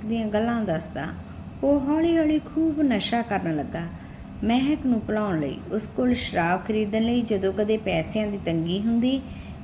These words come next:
ਇੱਕ-ਇੱਕ ਕਰਕੇ ਖੇਤ ਵੀ ਗਹਿਣੇ ਰੱਖ ਦਿੰਦਾ। ਉਹਨਾਂ ਪੈਸਿਆਂ ਦਾ ਨਸ਼ਾ ਕਰ ਲੈਂਦਾ। ਉਸ ਦੀ ਨਸ਼ੇ ਦੀ ਆਦਤ ਵੱਧ ਚੁੱਕੀ ਸੀ। ਉਸ ਨੂੰ ਕਦੇ-ਕਦੇ ਪਿੰਡ ਦੇ ਲੋਕ ਉਸ ਦੀ ਖਰਾਬ ਹਾਲਤ ਹੋਣ ਦੇ ਕਾਰਨ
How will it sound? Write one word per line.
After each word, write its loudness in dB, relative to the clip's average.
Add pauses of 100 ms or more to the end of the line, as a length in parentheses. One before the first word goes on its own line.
ਇੱਕ-ਇੱਕ 2
ਕਰਕੇ 2
ਖੇਤ 2
ਵੀ 0 (140)
ਗਹਿਣੇ 4
ਰੱਖ 0
ਦਿੰਦਾ। -2 (560)
ਉਹਨਾਂ 4
ਪੈਸਿਆਂ 0
ਦਾ 0
ਨਸ਼ਾ 0
ਕਰ 0
ਲੈਂਦਾ। -4 (680)
ਉਸ 4
ਦੀ 2
ਨਸ਼ੇ 4
ਦੀ 2
ਆਦਤ 0
ਵੱਧ 2
ਚੁੱਕੀ -4
ਸੀ। -10 (140)
ਉਸ -4
ਨੂੰ 0
ਕਦੇ-ਕਦੇ 2
ਪਿੰਡ 0
ਦੇ 2
ਲੋਕ 0
ਉਸ -2
ਦੀ -4
ਖਰਾਬ 0
ਹਾਲਤ -2
ਹੋਣ 0
ਦੇ -2
ਕਾਰਨ 0